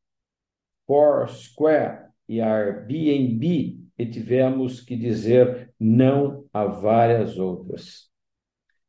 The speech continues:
Tem outra coisa que é muito importante,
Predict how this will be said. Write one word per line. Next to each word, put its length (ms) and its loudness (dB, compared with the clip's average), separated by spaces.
Tem 160 6
outra 380 8
coisa 360 6
que 140 4
é 80 6
muito 580 4
importante, 880 2